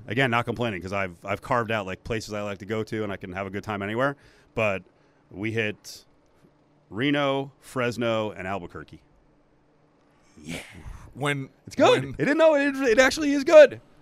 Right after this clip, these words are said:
Speaker 2: When Fresno and Albuquerque are the top two choices on that list, that's not a good sign.
Speaker 1: Well, I've told you, when, when we've done, I've done ranking Mountain West Conference cities in the past, I have Fresno, Reno, and Albuquerque ahead of most of the mountain locations.
Speaker 2: That's because you're trolling.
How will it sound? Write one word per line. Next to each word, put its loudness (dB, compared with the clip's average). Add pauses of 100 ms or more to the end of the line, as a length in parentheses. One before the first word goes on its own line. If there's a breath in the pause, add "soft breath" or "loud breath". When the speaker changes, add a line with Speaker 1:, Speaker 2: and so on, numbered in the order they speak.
(140)
Speaker 2:
When -8
Fresno -2
and 0
Albuquerque -2
are 0
the -4
top -4
two -6
choices -6
on -4
that -4
list, -4
that's -10
not -8
a -12
good -16
sign. -12
Speaker 1:
Well, 4
I've 6
told 6
you, 4 (100)
when, 0
when 2
we've 0
done, 4 (360 soft breath)
I've 6
done 0 (260 soft breath)
ranking 0
Mountain 0
West -4
Conference -4
cities -4
in -4
the -10
past, -4
I 0
have 0
Fresno, -2
Reno, -2
and -6
Albuquerque -4 (240 loud breath)
ahead 0
of 0
most -4
of -4
the -2
mountain -4
locations. -6
Speaker 2:
That's -16
because -18
you're -16
trolling. -14